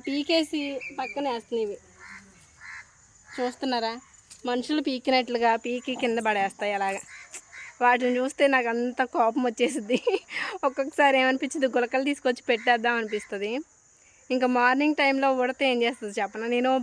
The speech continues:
బీన్స్ మొక్కలు వేస్తాను, చక్కగా భూమిలో నాని పైకి వస్తాయి కదా మొలకలు, అవన్నీ ఏంటి, మొలక మాత్రం కొరుక్కొని అదంతా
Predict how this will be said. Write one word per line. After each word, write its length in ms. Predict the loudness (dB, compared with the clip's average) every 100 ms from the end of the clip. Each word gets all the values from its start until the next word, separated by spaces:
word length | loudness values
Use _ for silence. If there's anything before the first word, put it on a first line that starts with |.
| 0
బీన్స్ 340 | 0 0 0 -2
మొక్కలు 320 | 0 0 2 0
వేస్తాను, 380 | -2 -8 -6 -8 -10 _ -20 -20 _ -2
చక్కగా 360 | 0 0 -2 2
భూమిలో 320 | 2 2 2 2 2
నాని 240 | 2 0 0
పైకి 200 | 0 0 -2
వస్తాయి 280 | -2 -2 -2
కదా 80 | -2 -6
మొలకలు, 360 | -6 -4 -4 -4 _ _ -20 -20 -20 _ 2 4
అవన్నీ 340 | 6 4 2 2
ఏంటి, 200 | 0 -2 0 -2 -2 -6 2
మొలక 240 | 4 4 4 4
మాత్రం 260 | 4 2 0 0
కొరుక్కొని 360 | 0 0 0 4
అదంతా 260 | 2 2